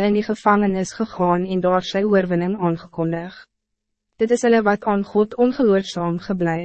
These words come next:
het, toe hy groot geduld met hulle aan die dag gelê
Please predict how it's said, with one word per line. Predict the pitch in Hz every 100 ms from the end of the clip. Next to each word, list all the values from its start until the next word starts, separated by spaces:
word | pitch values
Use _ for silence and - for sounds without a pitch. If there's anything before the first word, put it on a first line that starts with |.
| 180
het, | 180 -
toe | 220
hy | 208 202
groot | - 233 226
geduld | - 226 185 170
met | 175 175
hulle | 180 185
aan | 180 190
die | 190
dag | 165 170 -
gelê | 202 185